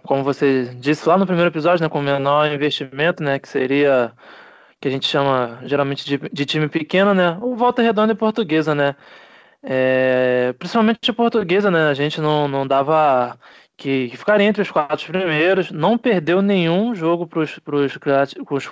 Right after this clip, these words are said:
pros quatro grandes, né? Flamengo, Fluminense, Vasco, Botafogo. Então, uma campanha muito boa, é... então é muito interessante, né, a gente ver isso. É... o, a Vo-, Volta Redonda também é excelente,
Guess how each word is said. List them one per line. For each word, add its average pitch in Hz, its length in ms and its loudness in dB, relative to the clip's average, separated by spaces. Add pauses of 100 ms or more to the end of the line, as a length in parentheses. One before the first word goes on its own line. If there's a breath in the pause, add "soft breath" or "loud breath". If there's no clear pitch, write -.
(140)
pros 151 220 -10
quatro 151 360 0
grandes, 147 420 2
né? 147 120 2
Flamengo, 139 360 -2
Fluminense, 139 400 -4
Vasco, 139 240 0
Botafogo. 147 580 -2 (920 loud breath)
Então, 151 680 2
uma 190 160 2
campanha 185 300 0
muito 208 240 0
boa, 180 360 2 (160)
é... 131 920 -2 (200)
então 143 360 2
é 151 100 2
muito 170 280 0
interessante, 180 600 0
né, 160 120 2
a - 20 -2
gente 147 240 -4
ver 143 380 2
isso. 170 260 -4 (640 loud breath)
É... 123 640 2
o, 147 340 0
a 147 60 4
Vo-, 143 220 2
Volta 160 260 2
Redonda 170 380 2
também 160 320 2
é - 20 2
excelente, 180 840 -2